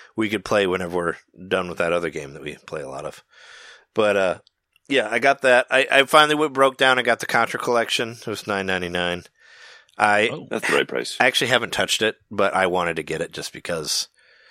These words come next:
Speaker 1: Contra's fun. And I've been playing, I've been trying to play the card, the Genesis, the Contra Hardcore one at work,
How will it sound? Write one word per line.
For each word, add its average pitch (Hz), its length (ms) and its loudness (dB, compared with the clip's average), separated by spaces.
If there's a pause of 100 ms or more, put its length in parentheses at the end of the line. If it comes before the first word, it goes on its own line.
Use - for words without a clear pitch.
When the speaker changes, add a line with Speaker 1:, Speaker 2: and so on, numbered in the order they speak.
(400)
Speaker 1:
Contra's 87 380 0
fun. 65 340 -14
And 123 140 4
I've 135 100 8
been 143 120 -6
playing, 143 340 2
I've 135 80 2
been 127 100 -2
trying 147 220 4
to 131 60 2
play 131 180 4
the 110 100 0
card, 107 340 0
the 98 360 2
Genesis, 104 600 -2 (400)
the 107 100 -2
Contra 101 320 0
Hardcore 95 380 0
one 85 300 -4
at 85 120 -10
work, 92 380 -2